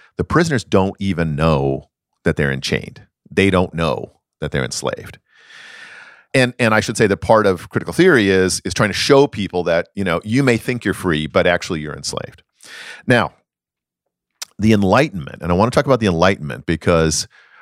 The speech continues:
Horkheimer and Adorno, these two sort of original critical theorists, wrote a book called The Dialectic of Enlightenment. And, and, and they criticized the Enlightenment. Well, what's the Enlightenment about? Well, go back to the cave image. We live in darkness.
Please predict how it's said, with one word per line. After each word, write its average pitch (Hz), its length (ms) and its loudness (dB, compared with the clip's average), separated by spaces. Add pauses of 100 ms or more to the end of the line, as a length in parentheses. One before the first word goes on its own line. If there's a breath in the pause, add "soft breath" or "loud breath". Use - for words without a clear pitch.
(140)
Horkheimer 135 520 2
and 85 100 0
Adorno, 80 840 0 (140)
these 78 200 -8
two 85 240 2
sort 80 180 0
of 76 60 0
original 78 320 2
critical 73 320 -4
theorists, 78 380 -2
wrote 76 160 2
a 73 40 -4
book 78 160 0
called 73 160 -2
The 76 60 -8
Dialectic 67 600 -4
of 65 120 -6
Enlightenment. 64 580 -8 (720 loud breath)
And, 113 420 2 (340)
and, 113 200 0
and 117 100 0
they 117 60 2
criticized 110 440 0
the 78 80 -6
Enlightenment. - 480 -12
Well, 107 140 4
what's 143 200 2
the 175 100 -4
Enlightenment 95 500 0
about? 76 380 -2
Well, 80 180 -2
go 90 180 0
back 92 180 0
to 110 80 -4
the 95 60 -2
cave 80 280 -2
image. - 300 -16 (320)
We 95 120 -2
live 90 180 2
in 87 100 -2
darkness. - 580 -4